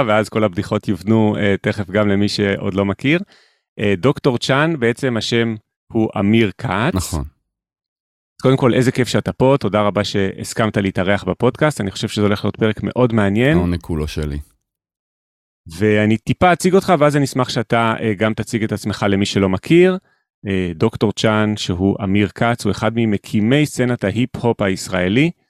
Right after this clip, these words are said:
Speaker 1: אחד מעמודי התווך בראפ הישראלי, והבעלים של הלייבל ובית ההפקה סאי רקורדס, ויש לך כמה ערוצי סושיאל מדיה מאוד מאוד מצליחים, הסתכלתי וראיתי עשרות אלפים, אה, בפייסבוק,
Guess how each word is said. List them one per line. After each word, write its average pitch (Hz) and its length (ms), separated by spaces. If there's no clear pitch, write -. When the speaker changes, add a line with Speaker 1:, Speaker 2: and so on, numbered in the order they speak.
Speaker 1:
אחד 110 220
מעמודי 95 400
התווך 120 500
בראפ 101 320
הישראלי, 98 600
והבעלים 92 580
של 101 200
הלייבל 123 400
ובית 98 300
ההפקה 101 420
סאי 92 300
רקורדס, 156 500
ויש 147 260
לך 165 240
כמה 160 280
ערוצי 143 440
סושיאל 135 360
מדיה 143 400
מאוד 131 280
מאוד 127 220
מצליחים, 147 580
הסתכלתי 120 460
וראיתי 127 600
עשרות 127 420
אלפים, 123 520
אה, 92 340
בפייסבוק, 131 1160